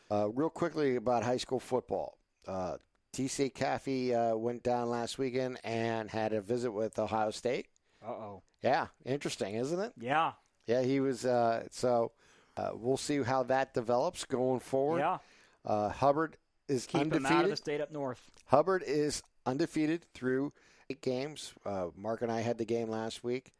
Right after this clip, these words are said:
Speaker 1: This week we got the Boardman Austintown game. Looking forward to that one tremendously. Should be a lot of fun. Uh, Boardman coming off a, a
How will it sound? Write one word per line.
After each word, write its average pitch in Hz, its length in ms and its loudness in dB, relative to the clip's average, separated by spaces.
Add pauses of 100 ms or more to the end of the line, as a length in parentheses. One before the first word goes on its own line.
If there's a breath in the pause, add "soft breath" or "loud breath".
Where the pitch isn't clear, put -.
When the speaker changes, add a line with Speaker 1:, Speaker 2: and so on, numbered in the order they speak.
(160)
Speaker 1:
This - 240 -4
week 131 180 -2
we 127 80 -4
got 120 160 -2
the 123 80 -2
Boardman 123 440 -2 (300 soft breath)
Austintown 135 640 -2
game. 147 300 -4 (200)
Looking 113 240 -4
forward 120 280 0
to 117 60 2
that 117 180 2
one 117 160 -4
tremendously. 117 600 -4
Should 98 180 -12
be 110 40 0
a 104 60 0
lot 104 180 4
of 110 60 -8
fun. 127 320 -2 (540 soft breath)
Uh, 98 100 -2
Boardman 123 480 0
coming 117 260 -2
off 117 380 0
a, 113 140 -2 (480)
a 113 260 -2